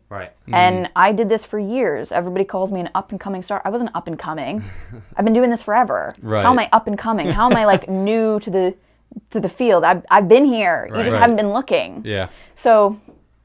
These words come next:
Speaker 2: I'd say, like, those, those stories, that they, those people, they keep me going.
Speaker 3: Okay.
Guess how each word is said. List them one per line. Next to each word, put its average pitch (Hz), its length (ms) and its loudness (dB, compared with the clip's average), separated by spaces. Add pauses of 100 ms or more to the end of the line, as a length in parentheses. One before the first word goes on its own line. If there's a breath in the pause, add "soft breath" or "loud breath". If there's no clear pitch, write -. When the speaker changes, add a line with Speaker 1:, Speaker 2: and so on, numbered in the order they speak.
(480)
Speaker 2:
I'd 247 160 0
say, 277 100 -2
like, 196 200 0
those, 175 360 2
those 180 260 0
stories, 196 500 -4
that - 140 -6
they, 165 220 0 (220)
those 175 180 -4
people, 180 340 -6
they 160 120 -2
keep - 220 -12
me 135 100 -12
going. 156 440 -8 (300)
Speaker 3:
Okay. 160 280 -8